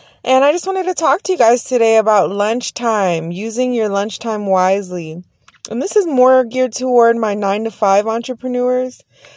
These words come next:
my friends, my builder friends who are still working a part-time or full-time job while launching their entrepreneurial ventures.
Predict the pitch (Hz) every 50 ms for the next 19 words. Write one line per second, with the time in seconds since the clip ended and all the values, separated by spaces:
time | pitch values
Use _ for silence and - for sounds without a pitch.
0 | - _ _ _ - 208 202 196 196 190 196 196 190 - - 262 254 254 254 254
1 | 254 254 233 226 226 208 190 214 226 240 226 240 240 240 - - 240 233 233 240
2 | 233 233 233 - - 240 240 226 220 214 214 - - 185 202 196 - - 233 226
3 | 220 214 208 208 202 - 220 214 214 190 - 214 202 196 190 190 226 214 196 202
4 | 190 190 - - 196 190 190 - 214 196 190 185 190 196 185 185 185 185 175 190
5 | 180 175 175 175 175 180 175 175 175 190 185 - 208 196 190 190 185 180 - 175
6 | 175 180 - 190 175 - 202 190 185 185 185 185 185 180 180 175 202 220 240 254
7 | - 269 262 240 240 247 233 - -